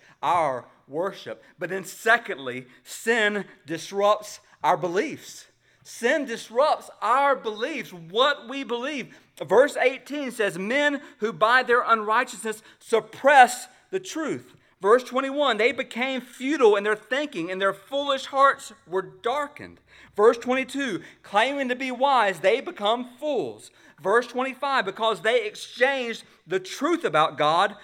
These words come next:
for a lie." So Paul tells us that whenever the truth starts to exert itself, or t-,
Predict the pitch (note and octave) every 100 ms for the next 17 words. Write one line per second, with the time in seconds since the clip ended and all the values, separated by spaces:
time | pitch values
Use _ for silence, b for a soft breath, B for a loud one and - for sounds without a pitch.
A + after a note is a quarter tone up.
0 | B B - G#3 A#3+ B3 E4+ G#3 G2+ _
1 | _ b b b G#3+ G#3+ B3 D4+ D#4+ D#4
2 | C#4 D#4 A3 F#3+ D#3+ G#3 G#3+ F#3+ G3+ F3
3 | A#3 D4 D4+ C4+ - - B3+ E3+ D#3+ B
4 | B B - A#3 B3 A3+ - G#3+ G3 D3+
5 | C3 A3+ C4+ - A#3+ - A#3 B3 B3 -
6 | F#3+ G3 F#3+